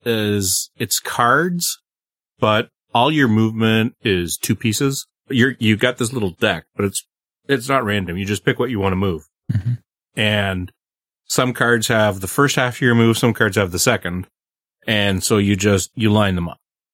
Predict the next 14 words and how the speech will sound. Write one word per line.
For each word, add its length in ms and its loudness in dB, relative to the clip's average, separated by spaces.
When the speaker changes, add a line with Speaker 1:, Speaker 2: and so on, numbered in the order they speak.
Speaker 2:
Mm-hmm. 180 0
Speaker 1:
So 540 0
everything, 600 2
it, 220 0
it 180 0
seems 440 4
very 380 2
slow 540 -2
because 380 -2
the 80 -12
cards 380 0
are 60 4
small, 440 2
but 200 -2